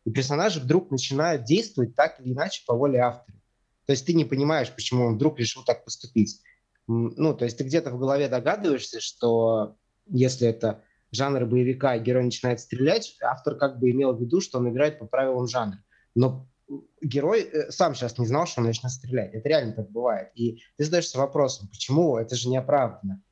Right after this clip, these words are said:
Ну и всегда один и тот же ответ по воле автора, там, от отсутствия опыта или желания. Вот почему никогда нельзя спешить с, э, тем, чтобы сценарий там показывать кому-то, э, серьезным, потому что лучше его доработать, лучше все вот эти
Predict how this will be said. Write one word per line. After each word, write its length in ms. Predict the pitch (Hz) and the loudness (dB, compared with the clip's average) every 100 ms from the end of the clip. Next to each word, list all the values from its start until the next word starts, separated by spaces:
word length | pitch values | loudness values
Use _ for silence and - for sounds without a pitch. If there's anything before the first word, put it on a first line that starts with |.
| _ _ _ - | _ _ _ -2
Ну 100 | 135 | 0
и 60 | 160 | 0
всегда 280 | - 131 | 0 2
один 180 | 151 143 | 2 2
и 20 | |
тот 120 | 135 123 | 0 0
же 120 | 131 | 0
ответ 320 | 131 151 185 | 0 0 0
по 100 | 123 | 0
воле 240 | 123 127 | 2 2
автора, 340 | 127 123 - 117 | 2 0 -2 -6
там, 200 | 104 98 | -6 -10
от 100 | 101 | -14
отсутствия 480 | 110 131 123 - 123 | -10 -8 -8 0 0
опыта 260 | 131 - | 0 -4
или 100 | 104 | -2
желания. 540 | 101 107 127 131 101 - _ _ _ | -2 -2 -2 -2 -8 -12 _ _ _
Вот 240 | 135 160 160 | 2 2 0
почему 600 | 127 127 123 170 170 - _ _ _ _ _ - - | -4 0 2 2 0 -12 _ _ _ _ _ -10 -2
никогда 420 | 131 127 123 143 | 0 0 2 2
нельзя 280 | 139 110 123 | 2 2 0
спешить 460 | - 107 - 120 | -2 -4 -2 -2
с, 180 | - - | -4 -4
э, 580 | 104 101 101 98 95 92 | 0 2 2 2 0 -2
тем, 140 | - 113 | -4 -6
чтобы 240 | - - | -6 -16
сценарий 340 | - 110 113 | -4 0 0
там 180 | 110 98 | 0 -4
показывать 520 | 104 107 123 113 101 | -4 -2 0 0 -2
кому-то, 460 | - 101 110 101 - _ _ - | 0 0 2 -2 -4 _ _ -6
э, 180 | 101 101 | -4 -4
серьезным, 580 | - 110 117 107 98 98 | -2 0 0 0 -4 -4
потому 260 | - 117 | -2 -2
что 600 | 123 - 113 104 101 - - _ _ _ | -2 -2 0 2 0 -4 -12 _ _ _
лучше 320 | 117 143 - | 0 0 0
его 140 | 110 113 | -2 0
доработать, 540 | 107 104 117 - - - | 0 0 0 -2 -4 -4
лучше 220 | 120 107 | -4 -2
все 160 | - | 0
вот 140 | 113 107 | 0 2
эти 540 | 107 - 101 101 98 | -2 0 0 -2 -6